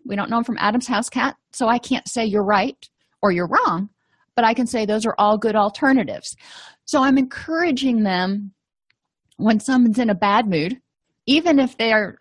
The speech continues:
nasty to them, to try to take that person's perspective and go, "Okay, what must be going on in this person's head for them to be feeling, acting, reacting this way?"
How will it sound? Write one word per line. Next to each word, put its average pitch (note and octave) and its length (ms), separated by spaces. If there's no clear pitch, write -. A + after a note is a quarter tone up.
nasty G#3 720
to - 180
them, C3 340
to - 80
try - 340
to B3 120
take B3+ 300
that - 180
person's A3+ 400
perspective G#3 720
and G3+ 100
go, F#3+ 160
"Okay, G#3 260
what A3 240
must C4 240
be B3 120
going A3 240
on F#3+ 180
in F3+ 80
this F#3 80
person's F#3+ 380
head G3+ 440
for A3+ 240
them G#3+ 280
to G#3+ 140
be G3 200
feeling, G#3 640
acting, F#3 800
reacting E3+ 640
this A#2 200
way?" - 220